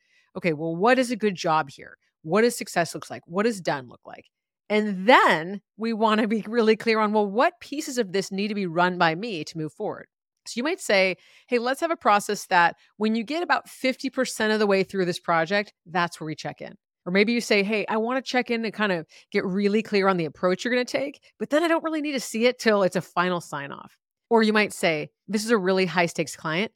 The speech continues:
so I'm gonna need to check in every week on this." Any of those options are fine. It's just about saying it up front so that everybody's on the same page. And then if it's something we wanted to look at weekly,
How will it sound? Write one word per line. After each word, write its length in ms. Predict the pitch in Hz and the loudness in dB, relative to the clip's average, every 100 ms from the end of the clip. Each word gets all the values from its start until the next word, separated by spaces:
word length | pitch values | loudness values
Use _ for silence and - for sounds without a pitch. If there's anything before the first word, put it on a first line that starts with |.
| _ | _
so 140 | - 262 | -4 -2
I'm 100 | 262 | 2
gonna 200 | 277 302 | 0 0
need 120 | 302 | -4
to 60 | 302 | -6
check 320 | - 269 277 | -4 -4 -2
in 180 | 285 262 | -4 -4
every 240 | 269 285 | -4 -4
week 240 | 202 311 - | -6 -8 -10
on 160 | 120 90 | -14 -16
this." 300 | - - - _ _ _ 208 | -18 -20 -20 _ _ _ -2
Any 240 | 214 233 | 2 4
of 80 | 214 | 4
those 160 | 226 | 6
options 300 | 220 208 208 | 6 6 2
are 80 | 196 | 0
fine. 540 | - 185 165 180 226 277 _ _ - | 2 2 4 2 -2 -8 _ _ -8
It's 180 | 214 170 | -6 -2
just 320 | 190 214 226 | 2 2 4
about 200 | 214 - | 0 0
saying 280 | - 185 185 | -2 0 0
it 100 | - | -2
up 200 | 165 - | -6 -8
front 440 | - 165 160 220 - | -10 -6 -4 -6 -4
so 140 | 208 | 0
that 140 | 185 - | 0 0
everybody's 340 | 190 185 180 | -2 0 -2
on 80 | 175 | -4
the 60 | 160 | -4
same 240 | - 147 | -6 -10
page. 360 | 147 143 - - _ _ _ | -10 -12 -12 -20 _ _ _
And 180 | 196 196 | 0 4
then 200 | 196 190 | 4 2
if 160 | 190 | 0
it's 120 | 196 - | -4 -2
something 280 | 196 202 | -2 0
we 80 | 185 | 0
wanted 220 | 185 180 | 2 2
to 60 | 175 | 0
look 140 | 165 | -2
at 140 | 165 160 | -2 -4
weekly, 520 | 202 320 165 143 | -4 -4 -4 -6